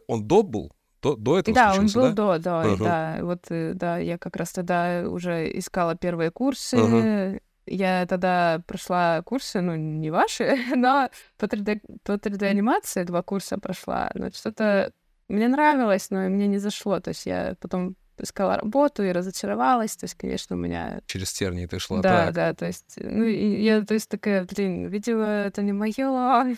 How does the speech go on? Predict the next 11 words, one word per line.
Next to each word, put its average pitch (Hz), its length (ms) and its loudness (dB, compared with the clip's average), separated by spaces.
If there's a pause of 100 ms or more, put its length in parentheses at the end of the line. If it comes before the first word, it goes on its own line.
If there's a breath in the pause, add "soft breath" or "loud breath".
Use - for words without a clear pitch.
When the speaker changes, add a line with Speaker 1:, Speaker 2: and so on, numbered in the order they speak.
Speaker 2:
<laughs> - 120 -20
видимо, 220 320 2
я 214 80 4
все-таки - 300 -4 (100)
хочу - 240 -2
рисовать, 262 600 0
а 220 40 2
не 220 140 4
три 220 160 -2
дэ 208 160 -2
анимация». 214 560 -2